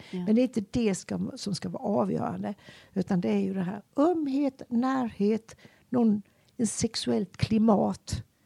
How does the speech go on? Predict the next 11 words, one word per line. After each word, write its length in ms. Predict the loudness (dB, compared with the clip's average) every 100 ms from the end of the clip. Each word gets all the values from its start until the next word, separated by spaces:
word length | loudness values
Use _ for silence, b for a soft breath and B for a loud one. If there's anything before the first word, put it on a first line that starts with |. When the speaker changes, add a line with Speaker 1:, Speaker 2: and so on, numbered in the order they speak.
| _
Speaker 1:
Mm. 400 | -4 -4 -6 -12 _ _
Speaker 2:
eh, 360 | -2 0 0 -2 -8
vara 240 | 2 4 4
varandras 480 | 2 0 0 -2 -4
livspartner, 1000 | -6 -6 -6 -6 -4 -4 -2 -4 -8 -6
Speaker 1:
Mm. 180 | -4 -4 -10 B B B B B _ -6
Speaker 2:
eh, 440 | -6 -4 -6 -10 -14 _ _ _ _ _ _ _ _ _ -6 -4
är 60 | -2
ju 320 | -4 -6 -10 _ _ _ _
livskvalitet. 680 | -6 -6 -6 -10 -12 -14 -18 _ _ -6
Speaker 1:
Mm. 240 | -4